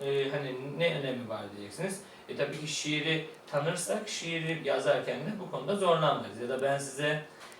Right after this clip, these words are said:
şiirle ilgili bir şey sormak istiyorum. Mesela şöyle bir soru olabilir.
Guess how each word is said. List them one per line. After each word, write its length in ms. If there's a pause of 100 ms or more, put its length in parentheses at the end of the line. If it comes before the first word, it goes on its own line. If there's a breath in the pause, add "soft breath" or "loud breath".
(140)
şiirle 460
ilgili 300
bir 40
şey 200
sormak 400
istiyorum. 340
Mesela 300
şöyle 400
bir 60
soru 300
olabilir. 340